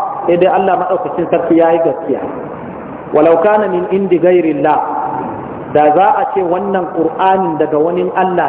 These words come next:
ne, to lawajadu fihi ikhtilafan katiran, da an samu sabani mai dimbin yawa a ciki. Za ka ga maganganun su, wannan ya karo da wannan, wannan ya warware wannan, ya warware wannan.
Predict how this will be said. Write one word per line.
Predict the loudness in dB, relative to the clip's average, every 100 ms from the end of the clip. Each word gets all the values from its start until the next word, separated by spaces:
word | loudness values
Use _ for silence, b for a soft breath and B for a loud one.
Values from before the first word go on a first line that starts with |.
| -2
ne, | -4 -4 -8 -10 -10 -12 -12 0
to | 2
lawajadu | 4 4 4 2 0 0
fihi | 0 2
ikhtilafan | 0 -2 0 2 2 -2 -4 -8 -10 -10 -10 -10 -6 -2
katiran, | 0 4 4 2 0
da | 0
an | 0 -2 -2
samu | -2 -2 -2
sabani | -2 -2 -4 -4
mai | -4 0
dimbin | 2 2 0 0
yawa | -2
a | -4 -8 -8
ciki. | -10 -10 -12 -12 -14 -14 -14 -14 -14 -14 -14 -12 -12 -4 0
Za | 2
ka | 2
ga | 2
maganganun | 0 0 -2 -2 0 0 0 0
su, |
wannan | 2 2 2 0
ya | 0 2
karo | 2 2 2
da |
wannan, | 2 0 0
wannan | 0 0 0
ya | 2
warware | 2 2 0 0
wannan, | -2 0 -2
ya | 0 2
warware | 4 2 0
wannan. | 0 0 -2